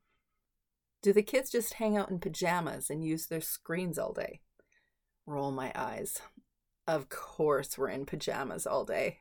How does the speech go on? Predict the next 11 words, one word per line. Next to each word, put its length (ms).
<laughs> 80
We're 120
homeschoolers, 840
but 220
no 220
to 80
the 80
screens 560
in 160
my 160
house. 460